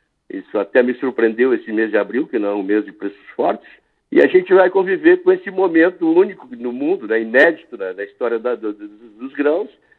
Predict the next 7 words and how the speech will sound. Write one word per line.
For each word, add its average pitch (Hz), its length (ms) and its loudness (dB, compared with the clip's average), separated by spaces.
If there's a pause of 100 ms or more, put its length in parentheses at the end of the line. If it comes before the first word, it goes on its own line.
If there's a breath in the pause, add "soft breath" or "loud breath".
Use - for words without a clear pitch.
(300)
E 175 100 -4
vamos, 196 340 0
naturalmente, 160 580 0
fazer 165 280 -2
novos 165 380 0
recordes, 143 420 -2 (100)
porque 113 640 -4